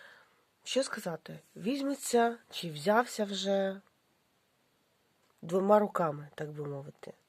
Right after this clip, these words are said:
М, хоче дуже,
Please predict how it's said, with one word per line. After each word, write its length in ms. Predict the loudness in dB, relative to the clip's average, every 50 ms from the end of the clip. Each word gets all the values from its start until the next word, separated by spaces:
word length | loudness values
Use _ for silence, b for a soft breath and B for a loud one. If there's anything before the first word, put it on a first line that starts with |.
| B B B B B B B B B B B B B B B -16 -14
М, 280 | -14 -12 -12 -12 -12 -10
хоче 400 | -8 4 6 6 6 6 2 0
дуже, 800 | 0 2 -2 -2 -2 -2 -2 -2 -2 -2 0 -2 -2 -4 -6